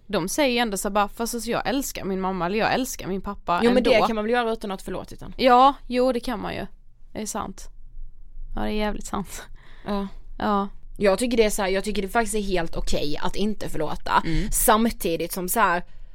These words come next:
Speaker 2: ja, hon kommer till min fest. Eh, fuck her, kommer aldrig mer prata med henne. Då kanske man så ska säga bara,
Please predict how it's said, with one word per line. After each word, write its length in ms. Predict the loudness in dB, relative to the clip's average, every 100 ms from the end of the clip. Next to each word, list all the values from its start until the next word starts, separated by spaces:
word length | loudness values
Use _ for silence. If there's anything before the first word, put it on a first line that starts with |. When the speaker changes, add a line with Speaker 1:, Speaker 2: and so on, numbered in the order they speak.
| -16 -16 -2
Speaker 2:
ja, 160 | 4 6
hon 160 | 4 0
kommer 220 | -2 -4
till 120 | -4
min 140 | -6
fest. 360 | -6 -6 -4 -6 -8 -10 -10 -6
Eh, 380 | -2 -2 -2 -4
fuck 300 | -4 -6 -2
her, 140 | -2
kommer 200 | 0 -2 0
aldrig 240 | 2 4 4
mer 100 | 0
prata 280 | -2 -6 -8
med 80 |
henne. 200 | -8 -8 -10 -12 -4
Då 300 | 4 6 6
kanske 240 | 2 0
man 140 | -2
så 120 | -4 -6
ska 220 | -6 -4
säga 180 | -2 -2
bara, 160 | -2